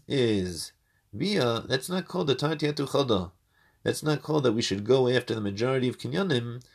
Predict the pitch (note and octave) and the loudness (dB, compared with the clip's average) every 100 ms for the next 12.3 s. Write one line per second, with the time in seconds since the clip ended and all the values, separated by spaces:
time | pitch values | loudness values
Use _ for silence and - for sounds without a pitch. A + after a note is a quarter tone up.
0 | - - _ - G#2+ E3+ D#3 C3 A2+ A#2+ | -20 -20 _ -2 0 0 0 0 -2 0
1 | G#2+ D3 D3+ A#2+ A#2 A#2 A2 G#2+ - - | 0 0 -2 -4 -2 -2 -2 -4 -6 2
2 | F3 C#3+ B2 C3 - _ _ _ - - | 4 6 4 0 -8 _ _ _ -4 2
3 | D3+ D3 C3+ D3+ D3+ - A2 G2 - A2+ | 4 4 2 2 0 2 2 2 2 2
4 | A#2 G#2 F2+ G2 F#2+ G#2 G#2+ G2+ F#2 E2 | 4 2 0 -2 0 0 2 2 0 -2
5 | E2+ F2+ F2 E2+ G2+ B2+ - - E2 D#2+ | -4 -6 -4 -4 -4 -6 -16 -12 -10 -2
6 | G2+ F#2 E2 - D#2+ D#2 - - - - | 2 2 0 -4 -4 -6 -10 -20 -20 -20
7 | - _ - G2 C3 B2+ - F#3 C3+ A#2+ | -20 _ -6 2 4 2 0 4 6 6
8 | A#2+ A#2+ _ _ - G#2+ - A#2 A#2+ - | 2 -2 _ _ -2 0 4 4 4 2
9 | G#2 G#2 - A#2+ A#2+ B2+ E3 C3 A2+ A2+ | 0 0 0 0 0 0 2 4 4 2
10 | G#2 G#2+ B2+ C3 B2+ C3 D#3+ E3+ C3+ C3 | 4 4 2 2 2 0 2 2 2 0
11 | C3+ - G#2+ G#2+ A2 A2+ A#2 A2+ G2 F2 | -4 -4 -2 0 0 2 0 0 0 -4
12 | D#2 - F#2 | -6 -8 -10